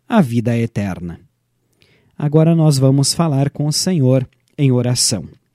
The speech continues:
Amado Pai Celestial, diante de tantas opções, orienta-me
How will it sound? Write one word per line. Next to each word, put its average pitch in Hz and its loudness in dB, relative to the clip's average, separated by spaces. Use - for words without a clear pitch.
Amado 135 2
Pai 131 2
Celestial, 143 0
diante 185 4
de 156 4
tantas 202 4
opções, 147 2
orienta-me 170 6